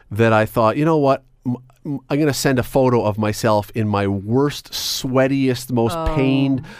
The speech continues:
Speaker 1: face, just to show my wife I'm not, I'm actually at the gym.
Speaker 2: Yes.
Speaker 1: I'm not doing something else. I'm
Speaker 2: Yes.
Speaker 1: actually at the gym." And so for the longest time, every night, I would take a f-, selfie of myself after I was done on the treadmill for whatever time,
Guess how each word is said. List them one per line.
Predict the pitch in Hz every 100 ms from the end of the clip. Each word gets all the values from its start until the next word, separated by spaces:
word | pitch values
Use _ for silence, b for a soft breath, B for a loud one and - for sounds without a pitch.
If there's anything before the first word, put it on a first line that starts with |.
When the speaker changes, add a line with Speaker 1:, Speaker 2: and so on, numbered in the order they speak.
| B
Speaker 1:
face, | 143 139 B B
just | 269 262
to |
show | 214 220 190
my | 165
wife | 139 139 143
I'm | 131 147
not, | 135 - - -
I'm | 135
actually | 175 - 170 135
at | 160 -
the | 165
gym. | 135 139 220
Speaker 2:
Yes. | 196 175
Speaker 1:
I'm | 143 151
not | 226
doing | 254 247
something | - 220 233 220
else. | 185 180 -
I'm | 135
Speaker 2:
Yes. | 180
Speaker 1:
actually | 160 196 - 190 156
at | 156
the |
gym." | 147 135 104
And | -
so | 147 135 B B B
for | 156
the | 139
longest | 135 175 190 -
time, | 127 120
every | 120 127 160
night, | 123 104 107 - b b b -
I | 107
would | 131 143
take | 131 131
a | 117
f-, | -
selfie | - - 135 151 156
of | 139
myself | 127 123 110
after | 104 120 -
I | 127
was | 127 117
done | 117 123
on |
the | 131
treadmill | 131 113 104 101 107
for | - 104
whatever | 101 107 110
time, | 113 95 92